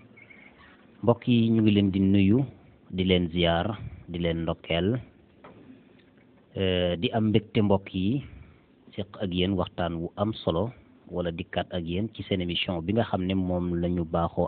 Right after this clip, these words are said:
ànd ak yéen àllarba ju ne, vingt-deux heures trente ba minuit,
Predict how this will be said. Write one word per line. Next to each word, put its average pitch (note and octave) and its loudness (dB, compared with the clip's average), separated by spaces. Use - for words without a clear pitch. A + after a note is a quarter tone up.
ànd G#2 -2
ak F#2+ -2
yéen G#2 0
àllarba F2 2
ju F#2+ 0
ne, A2 4
vingt-deux B2 4
heures G#2 2
trente G2 -2
ba F2+ 4
minuit, F#2 0